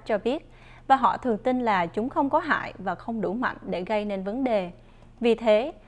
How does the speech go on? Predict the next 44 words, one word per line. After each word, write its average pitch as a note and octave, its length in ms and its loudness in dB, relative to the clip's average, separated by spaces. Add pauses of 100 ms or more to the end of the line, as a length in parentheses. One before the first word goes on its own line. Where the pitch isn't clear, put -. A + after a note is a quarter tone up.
(120)
thường B3+ 180 2
họ G3+ 220 6
ít - 240 0
để G3 140 4
ý G3+ 160 0
đến A3 200 -2
các F4+ 180 -4
loại B3+ 220 0
thuốc D4 200 -4
mua C#4 160 2
tự - 120 -4
do G#3 380 -2
mà G3 280 -4
bệnh E3+ 240 -6
nhân G#3+ 180 -4
của G#3 120 -4
họ A3+ 240 -8
đang F#3+ 180 -8
uống G3 300 -6 (160)
khi G3 200 -6
viết G#3 240 -6
toa, G#3+ 300 0 (420)
và A#3+ 140 6
điều A3+ 140 2
này G#3 300 -2
có D#4 140 -6
thể A#3 180 -2
dẫn F3+ 260 -4
tới G#3 200 -2
việc A#3 220 -2
uống G3 200 -6
quá B3 180 0
liều A3 340 0 (260)
hay B3 180 -4
những G#3 200 -2
hiệu B3+ 180 -2
ứng A#3+ 260 -4
nghiêm C#4 160 -2
trọng - 200 -6
khác B3 280 -10 (140)
gồm G3 220 -4
tổn F3+ 240 -6
hại A3+ 320 -8
gan G3+ 280 -6